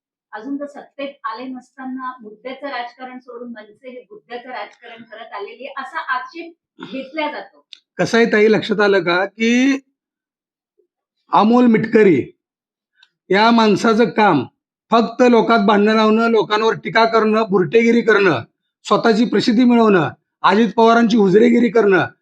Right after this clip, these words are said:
Speaker 2: आणि त्यांच्या जवळ कसं पोचता येईल हे बघणं, हे मिटकरीचं काम आहे. आणि ह्या मिटकरीसारख्या लोकांना वेळीच ठेचून काढलं पाहिजे, कारण त्या त्या पक्षांनी ते काम केलं नाही म्हणून मिटकरीसारखी ब्याद उगवून आले.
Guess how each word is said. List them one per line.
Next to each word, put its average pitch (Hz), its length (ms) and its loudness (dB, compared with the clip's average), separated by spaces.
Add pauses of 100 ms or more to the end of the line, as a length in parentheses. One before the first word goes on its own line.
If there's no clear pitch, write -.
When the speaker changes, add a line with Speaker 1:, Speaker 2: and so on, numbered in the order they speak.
(100)
Speaker 2:
आणि 190 220 0
त्यांच्या 220 280 2
जवळ 226 260 4
कसं 233 260 0
पोचता 247 360 -2
येईल 170 260 2 (580)
हे 220 100 6
बघणं, 208 320 4 (400)
हे 214 60 4
मिटकरीचं 226 560 2
काम 226 280 2
आहे. 147 140 0 (420)
आणि 226 200 2
ह्या 214 180 4
मिटकरीसारख्या 240 720 2
लोकांना 233 360 4
वेळीच 240 420 -2
ठेचून 226 280 0
काढलं 220 280 0
पाहिजे, 208 340 2 (400)
कारण 202 220 2
त्या 226 160 2
त्या 240 160 2
पक्षांनी 240 400 0
ते 240 140 0
काम 240 180 2
केलं 240 340 2
नाही 180 240 0 (260)
म्हणून 233 240 4
मिटकरीसारखी 233 680 0
ब्याद 226 260 2
उगवून 233 320 2
आले. 214 260 2